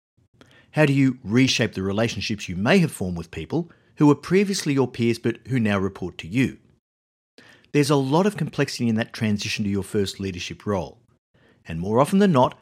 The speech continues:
you're given very little guidance and there aren't a plethora of good role models to learn from. So, if you're a more experienced leader, don't switch off just yet.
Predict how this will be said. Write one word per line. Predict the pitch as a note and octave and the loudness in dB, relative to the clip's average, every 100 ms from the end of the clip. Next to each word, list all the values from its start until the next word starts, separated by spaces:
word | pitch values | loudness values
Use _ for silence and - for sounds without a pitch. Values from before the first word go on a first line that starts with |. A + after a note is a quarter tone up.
| _ _ _ - | _ _ _ -4
you're | G#2 | -2
given | G#2 F#2 E2+ | 0 -2 -4
very | E2 G#2+ E3+ | -2 2 4
little | G3+ G3+ | 4 4
guidance | D#3+ B2+ F2+ G2 - - _ _ _ _ - | 4 4 2 -4 -10 -12 _ _ _ _ -2
and | C#3 | 2
there | C#3+ | 2
aren't | G3+ | 2
a | G#3 | 0
plethora | - - C3+ B2 B2 | -4 -4 -2 0 -2
of | A#2 G#2+ | -2 -4
good | A#2 G2+ | -2 -2
role | G2 G#2 | 0 0
models | F#2+ F2 F2+ - | 0 -4 -8 -10
to | F#2+ | -2
learn | A#2 D3+ C#3+ | 2 4 2
from. | - - _ _ _ _ _ _ _ - _ | -6 -12 _ _ _ _ _ _ _ -20 _
So, | - A3+ G3+ - _ _ _ _ _ _ B2+ | -2 4 4 2 _ _ _ _ _ _ -4
if | A#2 | 0
you're | A2 | 0
a | G#2 | 0
more | F#2+ | -2
experienced | F#2 - - E3+ G#3 F3 F2+ | -4 -6 4 6 6 4 -4
leader, | D#2+ G#2+ E3 - _ _ _ - | -8 -8 -8 -12 _ _ _ 0
don't | E3 F#3+ | 0 0
switch | - - F3 F3+ | -2 -2 0 0
off | E3 - | -2 -4
just | - D3+ - - | -2 0 -2 -4
yet. | A2 B2 - | -2 -2 -2